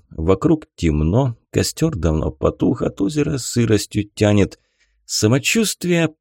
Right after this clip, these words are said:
просто звездец какой-то. Никакая регенерация не помогает. Сушняк во рту, голова чугунная, тело ломит.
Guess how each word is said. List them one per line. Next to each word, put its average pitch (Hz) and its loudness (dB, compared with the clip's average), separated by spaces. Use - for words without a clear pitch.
просто 135 0
звездец 101 0
какой-то. - -2
Никакая - 2
регенерация 113 -2
не 107 4
помогает. 95 2
Сушняк - 0
во 95 2
рту, - -2
голова 87 0
чугунная, 98 -2
тело 123 0
ломит. 110 2